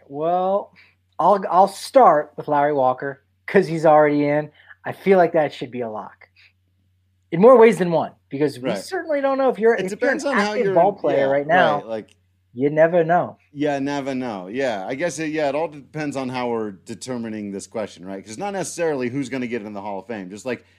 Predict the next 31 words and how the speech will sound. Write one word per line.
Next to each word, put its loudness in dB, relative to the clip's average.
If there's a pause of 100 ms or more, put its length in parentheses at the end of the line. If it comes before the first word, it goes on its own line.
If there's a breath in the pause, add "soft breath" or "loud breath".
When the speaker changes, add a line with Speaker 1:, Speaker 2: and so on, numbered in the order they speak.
(120)
Speaker 2:
on -6
the -6
field -8
of -10
dreams, -14
right? -8
Speaker 1:
I -2
see. -16 (320)
Speaker 2:
Who -4
are -2
you -4
gonna -6
start, -8
bench, -10
cut -12
of -16
these -12
three -14
players? -20 (680)
Speaker 1:
Gotcha. -8
I, 0
I, 4
I 8
still 4
think 2
I 8
would 4
start 4
Larry 2
Walker. -2
Speaker 2:
Walker. -10